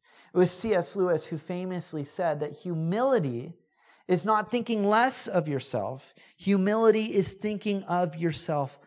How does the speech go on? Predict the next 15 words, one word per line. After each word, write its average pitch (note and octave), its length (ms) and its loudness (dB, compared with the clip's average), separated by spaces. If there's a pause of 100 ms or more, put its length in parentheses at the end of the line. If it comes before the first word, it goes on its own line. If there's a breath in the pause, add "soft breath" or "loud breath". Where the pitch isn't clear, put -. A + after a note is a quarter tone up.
(180 soft breath)
less. - 640 -2 (640 soft breath)
So G#3+ 120 -6
the A3 160 8
answer B3 400 2
to G#3+ 120 -4
this G3+ 180 2
whole G3+ 180 2
pride C4 440 4
problem E3 500 4
isn't C4+ 420 -2
to G#3 120 0
self-deprecate G#3+ 1040 2
and E3+ 160 -2
beat G#3+ 200 -4
ourselves E3 520 0